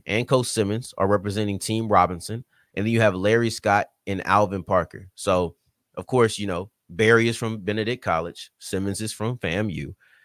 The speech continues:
you have Scott from Howard, and you have Alvin Parker from Virginia Union. This is the second time for both Berry and Simmons that they've been a part of this bowl. This is the second time for each as a head coach.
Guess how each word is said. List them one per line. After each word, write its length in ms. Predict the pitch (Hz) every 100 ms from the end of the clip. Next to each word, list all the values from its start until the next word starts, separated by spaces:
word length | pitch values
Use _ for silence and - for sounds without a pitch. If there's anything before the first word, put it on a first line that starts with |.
| _
you 100 | 95
have 100 | 90
Scott 320 | - 101 101 -
from 120 | 107
Howard, 420 | 90 80 76 73
and 80 | 87
you 60 |
have 140 | 92 -
Alvin 300 | 90 90 87
Parker 500 | 110 107 87 78 82 _ _ -
from 160 | 98
Virginia 380 | 78 80 73 67
Union. 420 | 73 80 67 58 _ _ _ _ _ _ _ 98
This 200 | 156 202
is 60 |
the 100 | 170
second 400 | - 175 170 143
time 260 | 147 139 123
for 120 | 110
both 340 | 95 101 82
Berry 420 | 82 117 131 127 -
and 280 | 110 123 117
Simmons 640 | - 127 110 71 73 - _ _ _ _
that 160 | 101 -
they've 200 | 117 107
been 120 | 110
a 60 | 90
part 400 | - 117 101 - -
of 260 | 104 92 80
this 180 | 85
bowl. 400 | 76 80 69 52 -
This 180 | 107 -
is 80 |
the 80 | 110
second 400 | - 135 135 135
time 260 | 139 127 113
for 120 | - -
each 260 | 123 110
as 100 | 98
a 60 | 85
head 260 | 85 82 -
coach. 380 | 80 - -